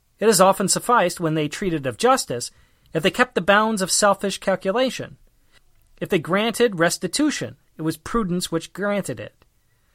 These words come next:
But the justice which is now claimed for the black and the pauper and the drunkard is for beauty, is for a necessity to the soul of the agent, not of the beneficiary.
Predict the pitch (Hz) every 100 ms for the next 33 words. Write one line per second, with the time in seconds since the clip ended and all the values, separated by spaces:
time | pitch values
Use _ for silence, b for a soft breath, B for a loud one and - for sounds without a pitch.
0 | _ _ _ _ - 135 127 185 226 -
1 | - 226 - 185 190 190 151 175 185 180
2 | - 185 185 185 170 139 175 196 - -
3 | 139 135 - 208 202 170 117 117 131 135
4 | 202 214 147 110 123 123 - 147 185 233
5 | 147 113 - _ _ _ - 214 - 226
6 | 202 202 190 277 269 - 151 135 139 156
7 | - 214 226 220 160 180 190 202 - 120
8 | - 151 143 180 175 170 139 135 139 131
9 | 175 - 151 120 110 104